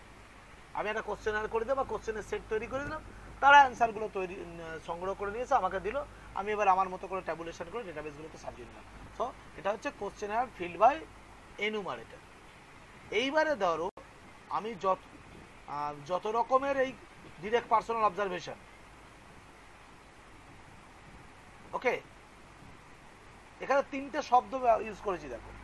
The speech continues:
একটা হচ্ছে investigator, একটা হচ্ছে enumerator, আর একটা হচ্ছে informant বা respondent। এটা সম্বন্ধে একটু জানতে হবে, short question আসতে পারে। Investigator মানে যিনি কাজ করছেন,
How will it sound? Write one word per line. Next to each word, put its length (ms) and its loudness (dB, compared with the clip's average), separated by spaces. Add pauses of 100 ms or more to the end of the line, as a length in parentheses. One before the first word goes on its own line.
(420)
একটা 260 4
হচ্ছে 340 -2 (120)
investigator, 920 0 (540)
একটা 280 -2
হচ্ছে 220 -4 (180)
enumerator, 680 4 (420)
আর 120 2
একটা 300 4
হচ্ছে 500 -2 (960)
informant 640 2 (100)
বা 320 10 (600)
respondent। 760 -2 (600)
এটা 160 4
সম্বন্ধে 420 4
একটু 180 -2
জানতে 400 2
হবে, 120 0
short 220 0
question 280 0
আসতে 220 2
পারে। 160 -10 (360)
Investigator 720 6
মানে 200 2
যিনি 520 -4
কাজ 380 8
করছেন, 560 -4